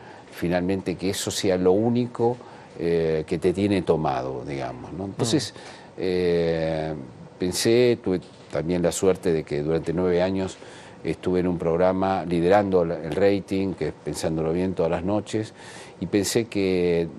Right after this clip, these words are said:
Speaker 1: era hora de, de dejar el día a día, de dejar las columnas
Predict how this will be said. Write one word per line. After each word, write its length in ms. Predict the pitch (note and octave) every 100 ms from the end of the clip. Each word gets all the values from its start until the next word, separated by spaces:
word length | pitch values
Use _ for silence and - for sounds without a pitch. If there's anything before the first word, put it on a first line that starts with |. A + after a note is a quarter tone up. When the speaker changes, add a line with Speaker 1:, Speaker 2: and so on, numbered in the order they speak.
| B1+ - -
Speaker 1:
era 300 | G2 G2+ G2
hora 300 | G2+ A2 G2
de, 200 | E2+ D#2+ C2 C2+ - -
de 140 | D#2+ F2
dejar 380 | F2 - A2
el 140 | G#2+ F2+
día 200 | F2+ E2
a 40 |
día, 460 | E2+ F2 F#2+ G#2 G2+ - -
de 80 | E2
dejar 320 | D#2+ - G#2
las 120 | G2
columnas 580 | - E2+ F2 F2+ F2+ E2+